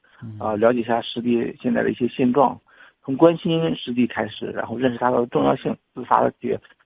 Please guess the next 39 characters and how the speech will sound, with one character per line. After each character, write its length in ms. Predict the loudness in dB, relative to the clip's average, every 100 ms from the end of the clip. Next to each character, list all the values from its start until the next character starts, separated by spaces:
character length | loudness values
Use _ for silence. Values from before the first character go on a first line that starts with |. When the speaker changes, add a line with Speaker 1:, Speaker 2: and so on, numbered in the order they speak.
| _
Speaker 2:
产 180 | -6 -2
生 100 | 2
这 80 | 4
种 160 | 4
保 200 | 4 2
护 180 | 2 2
的 80 | 2
这 80 | 0
种 120 | 2
热 180 | 4 2
情。 180 | 0 -18 -20 _ -10
Speaker 1:
嗯。 480 | -8 -10 -12 -16 -12
Speaker 2:
那 80 |
么 80 | -6
第 100 | 4
二 100 | 4
点， 140 | 6 6
我 100 | 4
觉 140 | 2
得 320 | 2 2 0
每 200 | -2 0
个 120 | 2 2
人 180 | 2
的 60 | 0
话， 240 | 0 0 0
如 120 | -2
果 100 | -2
最 260 | 0 0 0
容 200 | 0 -2
易 80 | 0
做 200 | 2 2
起 180 | 0 -8
的 120 | -8
事 160 | -10 -8
情， 260 | -6 -6
可 160 | -6 -4
能 140 | 2
就 100 | 2
是， 320 | 2 2 2